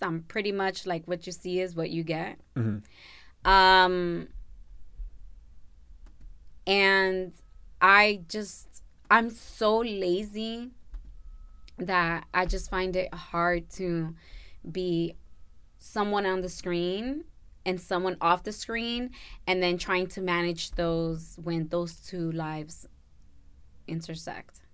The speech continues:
Speaker 2: Okay.
Speaker 1: So that's why I feel like, you know, I don't really mind being honest and being transparent or whatever.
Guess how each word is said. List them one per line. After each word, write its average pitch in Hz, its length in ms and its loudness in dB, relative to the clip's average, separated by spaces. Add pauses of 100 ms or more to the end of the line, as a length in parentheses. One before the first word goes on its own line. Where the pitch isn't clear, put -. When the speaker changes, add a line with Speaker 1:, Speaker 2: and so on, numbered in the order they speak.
(140)
Speaker 2:
Okay. 110 200 -2 (540)
Speaker 1:
So 185 840 8
that's 190 260 0
why 196 200 4
I 190 100 2
feel 190 180 0
like, 175 280 2
you 185 80 -2
know, 180 100 0
I 170 60 0
don't 180 120 0
really 185 140 0
mind 170 320 -2
being 170 240 -2
honest 175 560 -2
and 160 160 -6
being 160 240 -4
transparent 165 720 -4
or 165 80 -4
whatever. 165 580 -4